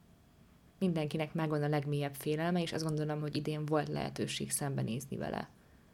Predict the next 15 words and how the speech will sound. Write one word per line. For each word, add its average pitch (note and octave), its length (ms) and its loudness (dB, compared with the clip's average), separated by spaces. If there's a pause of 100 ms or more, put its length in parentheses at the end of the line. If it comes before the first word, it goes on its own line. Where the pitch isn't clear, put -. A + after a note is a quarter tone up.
(240)
Nekem F3 240 2
az E3+ 120 4
egyik D#3 320 2
ilyen D3 180 0
félelmem D3 420 0
az D3+ 120 0
egyedüllét, C#3+ 760 0 (440)
és - 140 -2
azt E3+ 80 0
gondolom, D#3+ 240 2
hogy D3+ 140 -2
Káli D3 300 0
segített C#3 520 -4
abban, D3 300 -4
hogy - 240 -4